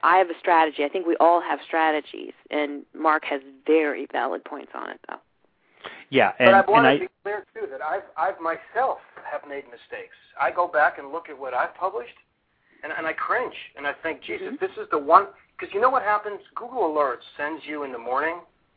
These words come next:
Speaker 2: Yep.
Speaker 3: stuff that's tied to your
Speaker 1: Mm-hmm.
Speaker 3: name, and it always seems to find the one dumb post that I posted on Twitter and nothing else.
Speaker 2: <laughs>
Speaker 3: That, you know, so, like, I'm
Speaker 1: 'Cause it was
Speaker 3: thinking if somebody
Speaker 1: retweeted twenty times. <laughs>
Speaker 3: I know. So if, if somebody else is doing that, if they're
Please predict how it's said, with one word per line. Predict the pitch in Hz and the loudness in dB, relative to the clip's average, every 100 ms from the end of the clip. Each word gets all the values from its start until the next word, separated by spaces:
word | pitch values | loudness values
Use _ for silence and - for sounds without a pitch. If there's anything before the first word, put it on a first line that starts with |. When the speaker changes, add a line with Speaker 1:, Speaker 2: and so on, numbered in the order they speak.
| _ | _
Speaker 2:
Yep. | 113 110 139 | 4 10 10
Speaker 3:
stuff | - _ | 8 _
that's | 110 - 180 | -8 -6 -2
tied | 185 | 0
to | 185 | -2
your | 143 151 | -4 -6
Speaker 1:
Mm-hmm. | 143 139 | -4 -6
Speaker 3:
name, | 180 _ _ _ _ _ | -10 _ _ _ _ _
and | 190 202 | -6 6
it | |
always | 277 302 294 | 6 6 0
seems | 262 254 - | -6 -6 -8
to | 190 | -2
find | 220 214 165 | 2 4 2
the | |
one | 139 180 190 - 165 | -4 -6 -8 -10 -2
dumb | 170 170 - | -2 -2 -8
post | 165 147 - - | -6 -6 -8 -8
that | 127 | -6
I | 131 | -6
posted | - 147 - 139 | -8 -12 -10 -14
on | 120 | -14
Twitter | - 151 135 113 - | -12 -10 -8 -8 -10
and | 131 | -8
nothing | 156 - - | -8 2 4
else. | 135 127 123 | 6 4 2
Speaker 2:
<laughs> | 127 | -2
Speaker 3:
That, | - _ _ _ _ - - - - | -6 _ _ _ _ -12 -10 -8 -4
you | 147 | -2
know, | 175 - - | -2 -2 -2
so, | 185 - | 0 0
like, | 185 185 | -2 -2
I'm | 180 | 0
Speaker 1:
'Cause | 285 | 4
it | 202 | 6
was | - | 4
Speaker 3:
thinking | 214 277 | 4 2
if | 233 | 6
somebody | 233 262 | 6 8
Speaker 1:
retweeted | 220 - | 4 2
twenty | 202 180 170 | 0 -2 0
times. | 165 151 - - - | 0 0 -2 -6 -6
<laughs> | 285 - - - | -6 -8 -8 2
Speaker 3:
I | 208 | 6
know. | 285 294 - - - | 8 8 6 -4 -6
So | 190 196 - - - - - - - - | -4 -4 -8 -18 -18 -16 -14 -16 -16 -4
if, | 240 - - - | 0 2 0 0
if | 220 - | -4 2
somebody | 277 277 269 240 | 4 4 4 4
else | 277 285 247 | 4 4 -4
is | 185 | -14
doing | 180 151 139 | -12 -10 -12
that, | 120 117 147 | -14 -14 -14
if | - - | -14 -10
they're | 202 | -10